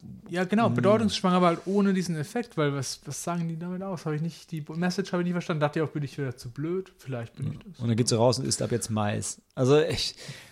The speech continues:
Speaker 2: es ist
Speaker 1: Sie
Speaker 2: halt
Speaker 1: geht
Speaker 2: so
Speaker 1: ja nicht raus, sie bleibt in dem Bunker drin, oder?
Speaker 2: Ja, und ich,
Speaker 1: Sie bleibt in dem Bunker drin und zieht jetzt alle fünfzigtausend Menschen groß, ohne die Maschinen.
Speaker 2: Ja.
Speaker 1: Die Maschinen sind halt draußen und terraformen die Welt. So,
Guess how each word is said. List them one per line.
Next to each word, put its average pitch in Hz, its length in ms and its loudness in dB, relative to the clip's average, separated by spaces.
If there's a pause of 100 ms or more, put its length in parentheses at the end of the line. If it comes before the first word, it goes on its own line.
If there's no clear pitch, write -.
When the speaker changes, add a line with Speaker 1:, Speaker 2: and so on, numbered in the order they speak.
(100)
Speaker 2:
es 131 180 -4
ist 151 100 2
Speaker 1:
Sie 165 40 6
Speaker 2:
halt 170 140 8
Speaker 1:
geht - 100 6
Speaker 2:
so - 40 8
Speaker 1:
ja 285 60 6
nicht 160 180 4
raus, 135 140 0
sie 135 80 -4
bleibt 143 240 -2
in 143 80 0
dem 131 140 0
Bunker 127 240 -2
drin, 180 260 0
oder? 196 320 -4 (480)
Speaker 2:
Ja, 110 140 -8 (160)
und - 80 -12
ich, 120 180 -6 (280)
Speaker 1:
Sie 185 160 4
bleibt 277 180 2
in 233 60 2
dem 156 180 4
Bunker 151 240 2
drin 175 180 0
und 214 120 2
zieht 180 160 -2
jetzt - 180 -8
alle 202 200 2
fünfzigtausend 165 720 0
Menschen 151 320 -4
groß, 127 220 -6
ohne 143 200 -2
die 143 80 0
Maschinen. 120 520 -4 (200)
Speaker 2:
Ja. 135 140 4
Speaker 1:
Die 131 60 4
Maschinen 175 340 6
sind 175 140 4
halt 165 180 2
draußen 120 500 -4 (100)
und 127 140 -8
terraformen 131 560 -2
die 127 140 -2
Welt. 120 340 -2
So, 139 340 -4